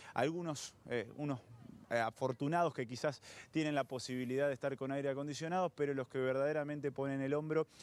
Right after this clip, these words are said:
eh, y están en la calle sintieron y mucho el calor en el día de hoy. Si les parece, compartimos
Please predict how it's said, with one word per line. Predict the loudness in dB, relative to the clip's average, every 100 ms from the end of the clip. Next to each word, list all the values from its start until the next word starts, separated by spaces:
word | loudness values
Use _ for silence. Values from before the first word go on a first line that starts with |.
| -4
eh, | -2 0
y |
están | 0 0 -2
en | 0
la | 0
calle | -2 -2 -2 -4 -8 -10
sintieron | -2 -2 0 2 2 -2 -4
y | 0
mucho | 0 0 0 -2 -2
el | -4
calor | 0 0 0 -2
en | -4 -4
el | -2
día | -2 -2
de | -4
hoy. | -6
Si | -4
les | 0
parece, | 2 0 -2
compartimos | -2 0 -2 -2 -2 -2 -6